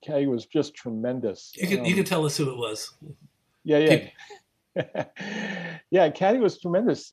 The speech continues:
Speaker 2: Okay,
Speaker 1: It
Speaker 2: I'll tell them who it was. It's Katie
Speaker 1: But
Speaker 2: Huffman, everyone.
Speaker 1: Yeah, she, you know, we talked about how we're gonna do this, and I told her what my concerns were. And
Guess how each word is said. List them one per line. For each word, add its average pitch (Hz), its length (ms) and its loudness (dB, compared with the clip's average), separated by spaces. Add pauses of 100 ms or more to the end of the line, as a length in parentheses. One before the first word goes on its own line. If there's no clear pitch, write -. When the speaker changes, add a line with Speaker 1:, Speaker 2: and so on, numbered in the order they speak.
(120)
Speaker 2:
Okay, 143 200 4
Speaker 1:
It 139 40 10
Speaker 2:
I'll 160 120 6
tell 151 180 4
them 120 120 0
who 113 160 2
it 107 40 2
was. 104 140 2
It's 127 140 -8
Katie 147 260 4
Speaker 1:
But 123 80 8
Speaker 2:
Huffman, 107 420 -6
everyone. 95 360 -10 (520)
Speaker 1:
Yeah, 170 380 6
she, - 240 -6
you 190 200 -4 (260)
know, 165 300 0
we 143 80 6
talked 160 280 2
about 127 500 4
how 151 340 -2
we're 170 140 4
gonna 127 220 2
do 113 500 -4 (840)
this, 107 380 -6
and 123 100 -6
I 123 80 -2
told 147 240 2
her 131 60 4
what 127 120 0
my 113 140 0
concerns 104 580 -10
were. 104 260 -8 (680)
And 127 440 2